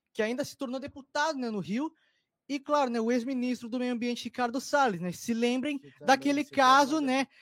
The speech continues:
Speaker 1: que, que ele deixou, que ele disse, né, que quando estavam tramitando o processo, pra ele deixar passar a boiada, né, como,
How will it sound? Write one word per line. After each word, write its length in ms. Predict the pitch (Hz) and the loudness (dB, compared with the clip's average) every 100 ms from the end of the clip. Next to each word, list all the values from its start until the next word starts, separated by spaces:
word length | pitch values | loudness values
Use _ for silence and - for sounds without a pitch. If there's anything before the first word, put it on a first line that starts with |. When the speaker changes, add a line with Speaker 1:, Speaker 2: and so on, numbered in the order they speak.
| _ | _
Speaker 1:
que, 400 | - 247 247 233 | -6 -2 -2 -4
que 220 | - 240 254 | -4 0 6
ele 240 | 240 262 | 6 6
deixou, 560 | 226 277 - 277 285 294 _ _ - | 2 0 0 2 2 2 _ _ -4
que 60 | |
ele 120 | 240 | -2
disse, 360 | 220 247 294 277 | 0 -2 -4 -4
né, 180 | 254 240 | -4 -4
que 240 | - 202 | -6 -14
quando 220 | - 226 | -2 -2
estavam 340 | 202 233 226 220 _ _ _ _ | 0 -2 -2 -4 _ _ _ _
tramitando 420 | 233 226 220 220 | -4 -2 -4 -6
o 40 | |
processo, 280 | 214 214 247 - | -6 -6 -6 -4
pra 160 | 247 | -2
ele 120 | 240 | -2
deixar 520 | 214 262 226 - 262 262 _ _ - | -4 -6 -4 0 0 0 _ _ 0
passar 680 | 254 247 - 262 254 262 - _ _ _ - | 0 0 -4 0 2 0 -4 _ _ _ 2
a 140 | 254 | 2
boiada, 580 | 226 285 277 240 202 160 | 2 0 2 2 0 -4
né, 200 | 170 165 | -6 -8
como, 360 | - 170 160 | -8 -10 -10